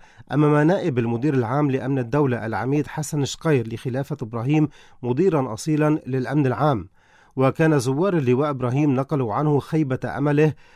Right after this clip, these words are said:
وامتعاضه من الطبقة السياسية التي وفق رأيه لن تستطيع الاستمرار طويلاً، مضيفاً: "على أي حال ما زلت في عمر يسمح لي بالانتظار". وقد انتهت جلسة مجلس الوزراء إلى لا حل القضية،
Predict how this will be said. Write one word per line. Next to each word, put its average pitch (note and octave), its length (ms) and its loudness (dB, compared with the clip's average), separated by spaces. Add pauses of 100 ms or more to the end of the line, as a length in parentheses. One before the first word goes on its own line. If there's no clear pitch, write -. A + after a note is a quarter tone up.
(120)
وامتعاضه C#3 800 2
من C#3+ 140 2
الطبقة C#3+ 420 -2
السياسية D3 720 0 (320)
التي C3 220 2
وفق F3 340 2
رأيه B2 420 0
لن C#3 220 -2
تستطيع C#3+ 540 -2
الاستمرار B2+ 540 -2
طويلاً، C3+ 640 0 (320)
مضيفاً: C3+ 520 2
"على C3+ 260 -2
أي A#2+ 200 -6
حال D#3 340 2 (300)
ما B2+ 240 2
زلت C#3+ 280 -4
في C3 200 -2
عمر C#3+ 440 2 (280)
يسمح D3 400 -2
لي C3+ 220 0
بالانتظار". B2+ 720 -2 (440)
وقد B2+ 360 0
انتهت D3 500 0 (320)
جلسة D3+ 400 0
مجلس E3 460 0
الوزراء C3 600 0
إلى C3 180 -2
لا B2 100 -2
حل F3 340 -2
القضية، D3 600 0